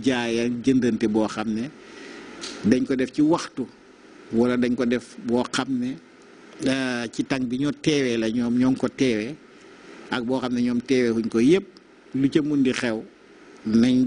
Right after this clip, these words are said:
bindante li nga xam ne moom lañ bind,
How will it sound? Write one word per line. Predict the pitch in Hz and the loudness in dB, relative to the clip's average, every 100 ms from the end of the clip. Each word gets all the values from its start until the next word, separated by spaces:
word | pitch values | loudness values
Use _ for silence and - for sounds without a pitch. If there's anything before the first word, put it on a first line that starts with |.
| 120 | 2
bindante | 123 120 117 113 117 131 - - - - - | 0 2 0 2 0 -2 -8 -20 -20 -6 2
li | 123 | 2
nga | 117 | 2
xam | 127 117 | -2 -2
ne | 117 | 0
moom | 117 | 2
lañ | 113 104 95 | 2 0 2
bind, | 117 117 | 2 2